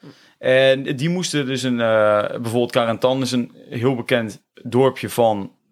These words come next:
Staling-, of, eh, Stalingrad, maar van Band of Brothers. Ehm, dat wa-, dat zou eigenlijk op de eerste dag al veroverd moeten zijn, maar dat was helemaal, dat wa-, dat werd pas een paar dagen later veroverd.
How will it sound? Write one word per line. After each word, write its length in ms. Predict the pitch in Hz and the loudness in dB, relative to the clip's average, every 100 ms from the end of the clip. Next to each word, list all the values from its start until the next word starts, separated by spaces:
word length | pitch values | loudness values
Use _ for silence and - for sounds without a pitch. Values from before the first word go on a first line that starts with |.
| _ - | _ -12
Staling-, 440 | - 120 123 123 | -2 0 0 -4
of, 80 | 101 | -10
eh, 80 | 92 | -10
Stalingrad, 480 | - 85 85 90 98 | -8 -8 -8 -10 -4
maar 200 | 101 107 | -4 -2
van 120 | 107 | -2
Band 120 | 110 | -2
of 80 | 95 | 2
Brothers. 480 | 104 120 170 - _ _ - - - - - | 2 2 -2 -10 _ _ -20 -20 -20 -20 -4
Ehm, 400 | 127 127 127 127 | 2 2 2 0
dat 180 | 156 156 | 0 2
wa-, 60 | 135 | 0
dat 140 | 143 | 0
zou 140 | 170 151 | 0 0
eigenlijk 120 | 160 | -2
op 80 | 120 | -4
de 80 | 120 | -2
eerste 240 | 135 120 | -2 -2
dag 180 | 117 107 | -2 -2
al 80 | 104 | -2
veroverd 380 | 117 165 151 | 0 0 0
moeten 200 | 120 101 92 | -6 -8 -10
zijn, 180 | 101 | -8
maar 100 | 110 | -6
dat 80 | 117 | -6
was 120 | 113 | -4
helemaal, 220 | 120 117 - | -4 -6 -6
dat 140 | 120 98 | -8 -4
wa-, 120 | 107 | -4
dat 160 | 117 101 | -4 -4
werd 140 | 107 | -6
pas 140 | 113 104 | -6 -8
een 80 | |
paar 180 | 107 110 | -2 0
dagen 280 | 113 110 113 | 2 0 2
later 320 | 123 147 120 | 2 2 -2
veroverd. 520 | - 104 90 85 - | -2 -4 -4 -12 -20